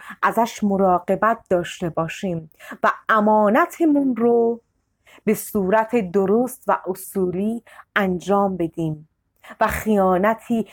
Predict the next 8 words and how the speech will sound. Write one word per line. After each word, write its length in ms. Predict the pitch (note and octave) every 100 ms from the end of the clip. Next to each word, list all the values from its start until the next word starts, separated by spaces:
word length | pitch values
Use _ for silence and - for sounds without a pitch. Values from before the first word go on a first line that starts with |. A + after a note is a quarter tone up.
| -
در 240 | - G3+ F#3+
کار 480 | - - A3 B3+ A3+
پیش 480 | - - A3+ - -
نیاد. 440 | A#3 G#3 F3 D#3 - - _ _ _ _ _ _ _ _ _ _ _ _ - - -
خیلی 300 | - E4+ F#4
ممنونم 720 | F4+ D#4+ C4 C4+ E4 E4+ E4 -
از 140 | A3+ A3
همراهان 680 | G3 A#3 G#3+ G#3+ A3+ C4